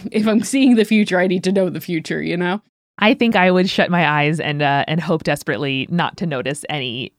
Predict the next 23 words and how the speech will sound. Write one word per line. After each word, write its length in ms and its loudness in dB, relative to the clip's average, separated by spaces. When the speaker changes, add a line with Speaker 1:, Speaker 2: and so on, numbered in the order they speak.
Speaker 2:
information 600 -4
<laughs> 180 -2
such 360 -4
as 120 0
the 120 0
date. 380 -4
Speaker 1:
No, 240 4
I 140 8
wanna 240 8
be 160 8
burdened 800 8
by 240 6
the, 340 4
the 260 2
knowledge, 600 4
Amanda. 460 2
I 120 2
wanna 240 2
be 140 0
burdened 500 4
by 160 6
the 120 4
knowledge. 680 0